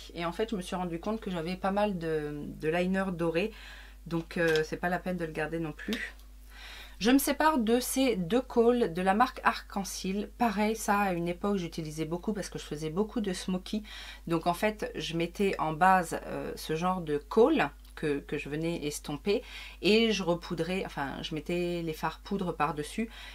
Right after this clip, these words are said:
Mais ça, je le fais plus maintenant, ma, ma façon de, de maquiller a changé. Et du coup, j'ai plus trop l'occasion d'utiliser ces cols, euh, Kajal de chez Arc-en-Ciel qui sont waterproof, qui ont une excellente tenue. Donc, j'ai le Jet Black qui est un noir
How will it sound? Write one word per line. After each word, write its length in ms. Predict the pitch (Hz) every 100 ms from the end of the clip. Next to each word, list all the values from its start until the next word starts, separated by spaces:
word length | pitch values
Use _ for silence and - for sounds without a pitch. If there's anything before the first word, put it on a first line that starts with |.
| -
Mais 80 | 170
ça, 180 | 240 233
je 100 | 208
le 80 |
fais 160 | 190 175
plus 280 | - 214 214
maintenant, 360 | 180 - 170
ma, 220 | 160 143 143
ma 120 | 143
façon 360 | - 147 - 175
de, 260 | 160 147
de 100 | 139 147
maquiller 440 | 160 - 170 175
a 60 | 160
changé. 400 | - 160 214 226
Et 40 |
du 120 | 165
coup, 220 | 165 233 226
j'ai 120 | 170
plus 140 | -
trop 180 | - 240
l'occasion 420 | 208 - 175 202
d'utiliser 560 | 190 165 - 165 165 208
ces 180 | - 160
cols, 300 | - 196 185 - - - -
euh, 180 | 156 135
Kajal 640 | - 202 196 202 196 160 -
de 260 | 151 151 147
chez 580 | - 175 156 151 147 -
Arc-en-Ciel 520 | 185 - 185 - 190
qui 120 | -
sont 180 | - 151
waterproof, 840 | 170 208 185 - - 233 262 - 147 - - -
qui 220 | - 175
ont 140 | 165 -
une 200 | - 170
excellente 480 | 233 - 220 202 196
tenue. 320 | - 180 208 - - - -
Donc, 160 | 180
j'ai 140 | 190 233
le 160 | 233
Jet 200 | 196 220
Black 280 | 190 208 208
qui 160 | - 165
est 120 | 165
un 100 | 160
noir 380 | 160 185 226